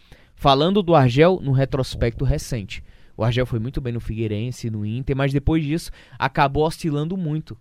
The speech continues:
nos clubes onde passou e não fez bons trabalhos.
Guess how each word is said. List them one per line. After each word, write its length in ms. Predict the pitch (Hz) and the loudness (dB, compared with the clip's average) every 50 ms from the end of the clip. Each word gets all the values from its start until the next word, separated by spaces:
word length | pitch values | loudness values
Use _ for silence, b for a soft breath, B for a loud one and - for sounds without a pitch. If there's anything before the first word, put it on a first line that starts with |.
| _ _ - | _ _ -14
nos 160 | 127 127 - | -14 -14 -12
clubes 300 | - 135 139 139 131 131 | -10 -8 -6 -6 -6 -6
onde 180 | 131 131 123 | -6 -8 -8
passou 480 | 117 - 127 127 - - - 117 101 - b b b b b | -6 -4 -6 -6 -6 -6 -8 -8 -8 -8 b b b b b
e 80 | 127 | 0
não 160 | 123 139 160 160 | 2 4 4 4
fez 240 | - 170 160 147 | 4 4 2 2
bons 240 | 139 139 151 151 - | 0 -4 -6 -6 -6
trabalhos. 580 | - 156 156 156 139 127 120 107 98 92 - | -4 -2 -2 0 2 2 0 0 -2 -6 -10